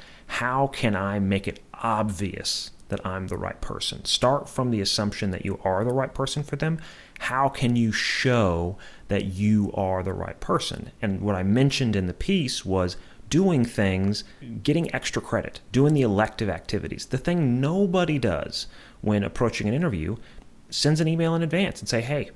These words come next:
how much are you allowed to give me on the company business plan? How much are you allowed to give me around the departmental goals? What are the odds that you actually get that stuff? I don't know,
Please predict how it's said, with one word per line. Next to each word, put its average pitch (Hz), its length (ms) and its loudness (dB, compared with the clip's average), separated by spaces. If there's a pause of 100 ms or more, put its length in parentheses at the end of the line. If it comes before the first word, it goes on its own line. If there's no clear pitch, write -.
how 170 240 0
much 202 260 2
are - 100 -2
you 131 200 4
allowed 101 580 0
to 127 100 -2
give 90 240 -6
me 135 300 -4
on 107 120 -2
the 101 80 -2
company 101 360 -2
business 92 340 -6
plan? - 360 -8 (320)
How 139 200 -2
much 175 180 0
are 139 80 0
you 120 200 4
allowed 98 640 -2
to 127 100 -2
give 95 220 -4
me 139 240 -2 (320)
around 101 640 2
the 98 60 -6
departmental 98 520 -2
goals? - 480 -4 (380)
What 117 160 2
are 123 40 4
the 135 120 2
odds 127 280 0
that 110 180 0
you 107 160 2
actually 101 340 0
get 110 200 -4
that - 160 -6
stuff? - 360 -2 (120)
I 165 140 -6
don't 78 280 -6
know, 123 240 -2